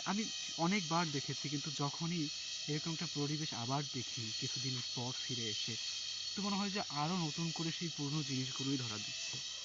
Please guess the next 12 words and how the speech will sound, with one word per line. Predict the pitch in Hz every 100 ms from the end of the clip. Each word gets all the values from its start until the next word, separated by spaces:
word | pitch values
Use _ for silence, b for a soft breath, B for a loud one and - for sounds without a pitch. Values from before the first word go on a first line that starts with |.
| - - -
যেন | - 123 120
মনে | 117 123
হয় | 123 156 190 - - - - - - - - -
এ | 123
আবার | 117 117 127 127
আমাকে | 110 113 -
ফিরে | - 104 104
পেয়েছে, | 85 92 - - - - - - - 622 622 640 640 - - - 622 622 640 622 - - - 906 640 - - 659 - - -
সত্যি | - 127 - 160
আমাকে | 113 - 104
ফিরে | - -
পেয়েছে। | 640 - 640